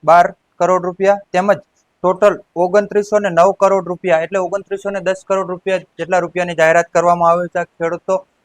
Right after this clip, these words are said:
અને પશુપાલકો માટે એક જ જિલ્લામાં સૌથી વધુ ચૂકવણું કરવામાં આવતું હોય એવું, અ, ભાગ્યે જ જોવા મળી રહ્યું છે. આ બનાસ ડેરીના સહયોગ અને તેના પ્રતાપે જ આ જોવા મળી રહ્યું છે.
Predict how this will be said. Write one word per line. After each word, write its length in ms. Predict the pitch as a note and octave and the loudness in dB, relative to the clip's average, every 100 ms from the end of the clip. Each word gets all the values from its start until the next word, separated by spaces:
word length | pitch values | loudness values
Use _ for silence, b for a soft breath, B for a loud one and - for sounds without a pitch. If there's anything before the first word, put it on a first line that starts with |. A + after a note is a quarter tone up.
| - | -12
અને 120 | E3 | -8
પશુપાલકો 720 | E3 E3+ E3 - E3+ F3 E3+ F3 | -4 -6 -6 -14 -2 0 0 -2
માટે 240 | F3 F3+ | -2 -4
એક 200 | E3+ - | -8 -4
જ 100 | F3+ | -4
જિલ્લામાં 360 | E3 F3 F3 E3+ | 0 0 0 -2
સૌથી 300 | E3+ E3 F3+ | -4 -6 -6
વધુ 260 | D#3+ F3 E3 _ _ _ - | -4 -4 -6 _ _ _ -12
ચૂકવણું 400 | E3 F3+ F3 E3+ | -8 -4 -4 -2
કરવામાં 420 | E3+ E3 E3+ E3 | 0 2 2 2
આવતું 240 | E3 - E3+ | 0 -2 -4
હોય 120 | E3+ | -4
એવું, 300 | E3+ E3+ D3 _ _ _ _ | -4 -6 -8 _ _ _ _
અ, 220 | C#3+ C3+ C3 | -10 -8 -2
ભાગ્યે 320 | C#3+ C#3+ E3+ | -2 -2 -6
જ 80 | D3 | -2
જોવા 200 | D#3+ E3+ | 0 2
મળી 240 | E3 F3 | 0 -2
રહ્યું 240 | F3 F3 | -4 -6
છે. 140 | E3+ F#3 | -8 -8
આ 100 | D#3+ D#3 | -4 -2
બનાસ 200 | E3 E3 E3 | -2 -4 -4
ડેરીના 800 | E3 F3+ F3+ _ _ - D#3+ E3 - - - | -4 -4 -6 _ _ -4 0 0 -2 -16 -8
સહયોગ 380 | E3 D#3+ F3+ F#3 | -2 0 0 -4
અને 160 | E3+ E3 | -6 -8
તેના 240 | - E3 | -4 -2
પ્રતાપે 420 | D#3+ D#3+ - E3 F3 | 0 -2 -2 -2 -2
જ 40 | |
આ 80 | E3+ | -4
જોવા 240 | D3+ E3 | 0 0
મળી 240 | E3 E3+ F3 | 0 -4 -4
રહ્યું 260 | F3 F3+ | -6 -8
છે. 160 | F3+ | -10